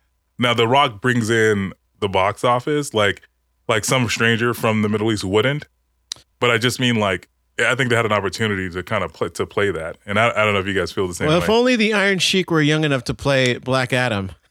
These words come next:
Speaker 1: <laughs> I, wait, who's the Iron Sheik?
Speaker 2: He's a, a, re-, a wrestler.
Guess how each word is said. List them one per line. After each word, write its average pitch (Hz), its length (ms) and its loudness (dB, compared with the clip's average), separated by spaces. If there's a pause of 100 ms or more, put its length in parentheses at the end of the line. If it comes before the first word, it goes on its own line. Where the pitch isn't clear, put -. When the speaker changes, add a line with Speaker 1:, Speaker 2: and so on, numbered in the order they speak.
Speaker 1:
<laughs> 196 80 -4 (1700)
I, 110 140 0
wait, 120 140 2
who's 147 200 2
the 139 100 -2
Iron 135 200 -2
Sheik? 160 120 -2
Speaker 2:
He's 170 140 0
a, 175 300 2
a, 156 140 0
re-, 165 200 2
a 165 240 2
wrestler. 135 640 0